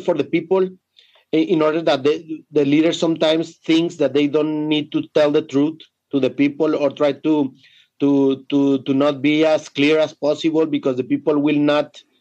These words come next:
will not, uh, take this, uh,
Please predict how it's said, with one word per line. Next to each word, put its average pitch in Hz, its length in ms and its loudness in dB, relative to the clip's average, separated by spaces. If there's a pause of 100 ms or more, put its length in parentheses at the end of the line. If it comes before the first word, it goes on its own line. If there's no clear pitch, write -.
(200)
will 151 140 0
not, 151 360 -2
uh, 135 400 0 (160)
take 143 260 0
this, 151 340 0
uh, 131 520 0